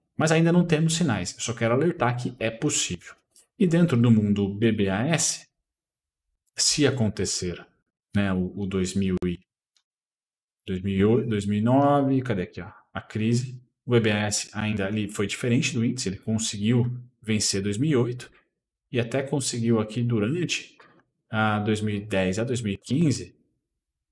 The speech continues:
bons resultados. E aí caiu no impeachment, tá? Enquanto o índice,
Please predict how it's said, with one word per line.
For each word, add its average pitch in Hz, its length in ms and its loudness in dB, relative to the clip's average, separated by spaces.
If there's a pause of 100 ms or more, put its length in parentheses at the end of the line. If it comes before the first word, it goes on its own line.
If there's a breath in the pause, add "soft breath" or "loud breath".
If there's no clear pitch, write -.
bons 107 280 0
resultados. 113 760 -4
E 151 80 -6
aí 131 80 0
caiu 127 280 -4
no 139 100 2
impeachment, 131 400 -2 (880)
tá? 95 200 0
Enquanto 107 520 -4
o 117 120 4
índice, 143 340 2